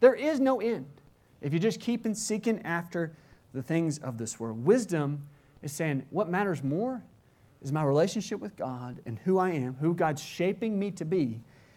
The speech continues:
and following after him. Wisdom is, seek wisdom, not wealth. Grow in holiness. Trust God to take care of our needs. God, God,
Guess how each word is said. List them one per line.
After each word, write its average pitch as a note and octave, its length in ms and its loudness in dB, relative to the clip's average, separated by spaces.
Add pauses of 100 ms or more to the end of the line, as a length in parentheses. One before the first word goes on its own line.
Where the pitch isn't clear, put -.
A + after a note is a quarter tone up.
(180)
and A2 100 -6
following B2+ 460 2
after A#2 240 -6
him. G#2 360 -12 (140)
Wisdom E3+ 600 2 (320)
is, A#2+ 240 -2
seek - 320 2
wisdom, C#3 580 6
not C3+ 520 -2 (400)
wealth. A#2 360 -4
Grow E3+ 280 10
in D#3 80 4
holiness. C3+ 720 4
Trust - 380 0 (140)
God C#3+ 600 -2 (320)
to - 100 -12
take - 280 -4
care B2+ 200 -2
of A2+ 80 -6
our A2 120 -8
needs. A2 480 -10 (360)
God, E3+ 320 2
God, F3 400 0